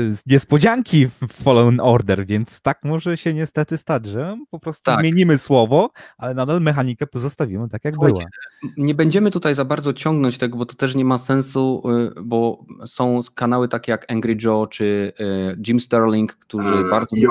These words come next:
Speaker 2: dokładnie
Speaker 3: Geo przede
Speaker 2: Young,
Speaker 3: wszystkim.
Speaker 2: Young Geo,
Speaker 3: Materiał,
Speaker 2: tak?
Speaker 3: materiał Young Geo polecam każdemu.
Speaker 2: Tak,
Speaker 3: Kolej.
Speaker 2: Young Geo,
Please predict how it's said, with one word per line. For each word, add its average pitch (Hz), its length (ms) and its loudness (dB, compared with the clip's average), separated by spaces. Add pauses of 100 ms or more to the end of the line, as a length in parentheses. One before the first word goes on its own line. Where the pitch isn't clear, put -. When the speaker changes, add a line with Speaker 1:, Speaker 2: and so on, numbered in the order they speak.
Speaker 2:
dokładnie 110 240 4
Speaker 3:
Geo 98 180 0 (280)
przede - 200 2
Speaker 2:
Young, 131 180 4
Speaker 3:
wszystkim. 120 220 -2 (160)
Speaker 2:
Young 135 140 2
Geo, 127 80 4
Speaker 3:
Materiał, 110 340 4
Speaker 2:
tak? 127 100 0 (420)
Speaker 3:
materiał 107 400 2
Young 107 300 4
Geo 98 300 2
polecam 92 500 -4
każdemu. 80 640 -6
Speaker 2:
Tak, 95 200 0
Speaker 3:
Kolej. 107 80 2
Speaker 2:
Young 135 200 4
Geo, 127 280 4